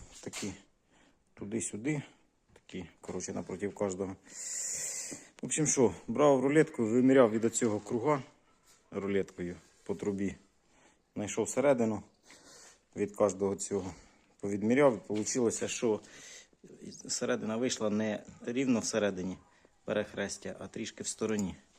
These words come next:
І вирізав я його, та ось даже видно, як воно трошки в стороні вирізалося. Вирізав під діаметр труби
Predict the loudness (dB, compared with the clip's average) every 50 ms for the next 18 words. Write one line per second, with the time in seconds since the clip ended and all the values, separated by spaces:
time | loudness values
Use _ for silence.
0 | _ -20 -20 -20 -20 -20 -20 -20 -20 -20 -20 -20 _ -8 -6 -6 -4 -2 -2 -2
1 | 0 2 2 2 2 2 2 0 0 -4 -8 -8 -12 -20 -20 _ _ -6 -4 -4
2 | -2 -2 -2 -2 -2 -2 -2 -2 -2 -2 -4 -4 -6 -8 -12 -20 -18 _ -10 -10
3 | -10 -8 -6 -6 -6 -6 -6 -8 -10 -12 -12 -12 _ _ _ _ _ _ _ _
4 | _ _ _ _ _ _ _ _ -14 -14 -6 -4 -2 -2 0 0 -2 0 0 0
5 | 0 0 -2 -2 -2 -2 -2 -4 -4 -2 0 0 0 0 0 0 0 -2 -4 -8
6 | -4 2 4 4 4 4 2 0 -2 -4 -4 -2 -6 -6 -2 0 -2 -2